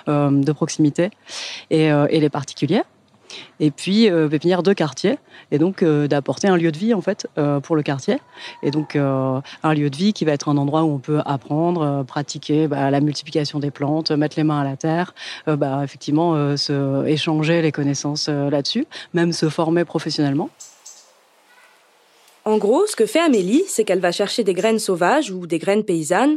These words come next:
Speaker 2: en Île-de-France. Elle les bichonne, le temps que la graine donne ses premières pousses, et puis elle les revend à des professionnels ou des particuliers.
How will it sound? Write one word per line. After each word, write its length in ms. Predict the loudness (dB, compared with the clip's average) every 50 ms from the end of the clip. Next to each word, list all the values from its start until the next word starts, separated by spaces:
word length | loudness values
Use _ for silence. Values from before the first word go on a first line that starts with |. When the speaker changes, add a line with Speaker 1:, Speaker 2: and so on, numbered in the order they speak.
| -2 _ 0
Speaker 2:
en 120 | 2 4
Île-de-France. 720 | 4 4 4 2 -2 -2 -4 -10 -12 -10 -10 -14 -16 _ _ _ -2
Elle 140 | 0 0 2
les 100 | 0 0
bichonne, 540 | -2 -2 -2 0 2 4 4 4 4 2 2
le 160 | 0 -2 0
temps 180 | 2 2 2 2
que 140 | 0 -2
la 40 | -4
graine 280 | 0 0 2 2 2 2
donne 180 | 0 0 0
ses 140 | -4 -8 -10
premières 340 | -8 -6 -6 -6 -6 -8 -4
pousses, 320 | 0 0 0 0 -2 -8 _ _ _ _ _ _ -2
et 100 | -2 -2
puis 200 | 0 2 4 4
elle 140 | 4 4 2
les 80 | 0 0
revend 320 | 0 2 2 2 4 4
à 80 | 2 2
des 100 | 2 -2
professionnels 640 | 0 -2 0 0 0 -2 0 0 2 2 2 2 0
ou 60 | 0
des 120 | -2 0
particuliers. 640 | 0 0 -4 -4 -12 -14 -12 -12 -8 -6 -6 -8 _